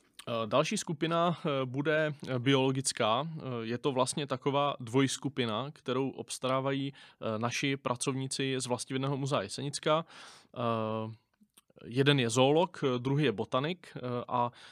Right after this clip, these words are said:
budou zkoumat, eh, náplň svých oborů, eh, v nějakém environmentálním záměru, to znamená, jakým způsobem, eh, někteří broučci jsou vázáni na,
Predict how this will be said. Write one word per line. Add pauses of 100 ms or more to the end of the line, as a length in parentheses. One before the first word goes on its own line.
(160)
budou
zkoumat,
eh, (720)
náplň
svých
oborů,
eh, (220)
v
nějakém (400)
environmentálním
záměru,
to
znamená, (240)
jakým
způsobem,
eh, (540)
někteří
broučci
jsou
vázáni
na,